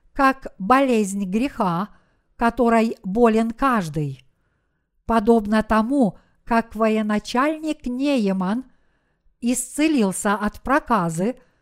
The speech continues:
уверовав в Слово Божье именно так, как оно есть,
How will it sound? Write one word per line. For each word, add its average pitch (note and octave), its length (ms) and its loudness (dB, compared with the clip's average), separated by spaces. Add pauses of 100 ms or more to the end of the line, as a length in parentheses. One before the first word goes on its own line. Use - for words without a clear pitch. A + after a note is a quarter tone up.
(300)
уверовав A#3+ 920 2
в - 80 -18
Слово A#3 500 4
Божье G3+ 680 0 (600)
именно C4 600 0
так, F#3 500 -8 (460)
как C4 480 0
оно A#3+ 300 2
есть, A#3 600 -4